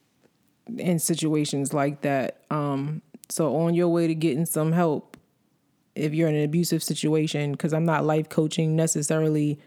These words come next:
abuse victims, but those who have trouble setting boundaries. But the What Kind of Love Is This podcast, um, deals with those topics to help put you in a mind frame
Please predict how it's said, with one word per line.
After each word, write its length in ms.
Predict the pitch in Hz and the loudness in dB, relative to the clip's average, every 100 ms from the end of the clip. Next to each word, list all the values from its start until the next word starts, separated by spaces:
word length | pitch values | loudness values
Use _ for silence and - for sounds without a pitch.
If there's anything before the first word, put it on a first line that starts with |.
| _ | _
abuse 400 | 160 143 151 196 | -2 2 4 4
victims, 580 | 208 214 208 220 226 220 - - - - | 4 2 4 4 4 0 -12 -20 -10 2
but 180 | 165 | 2
those 240 | 165 165 165 | 4 2 4
who 60 | |
have 160 | 185 170 | 2 0
trouble 300 | 170 175 165 | 2 4 4
setting 380 | - 190 165 151 | 4 2 4 2
boundaries. 560 | 156 156 160 165 160 - - - - _ | 4 2 2 0 -4 -8 -20 -20 -20 _
But 340 | 170 165 147 165 | 2 4 2 2
the 100 | 151 | 2
What 160 | 160 | 2
Kind 180 | 165 165 | 2 2
of 80 | 151 | 4
Love 160 | 156 | 2
Is 120 | 165 165 | 2 0
This 160 | 156 | -4
podcast, 680 | - 165 156 160 151 143 - 160 | 0 0 2 0 0 -2 -6 -2
um, 300 | 151 143 - | 0 -2 -4
deals 340 | 147 160 160 | 2 2 2
with 140 | 151 | -2
those 180 | 151 147 | -2 -4
topics 560 | - - 170 - 143 - | -4 -2 -2 0 -4 -4
to 120 | - | -6
help 300 | 165 175 165 | 0 0 0
put 240 | - 180 - | 0 -2 0
you 100 | 165 | 0
in 60 | 143 | 2
a 60 | |
mind 420 | 147 139 160 147 | 2 2 2 2
frame 440 | 143 156 147 139 | 0 0 0 0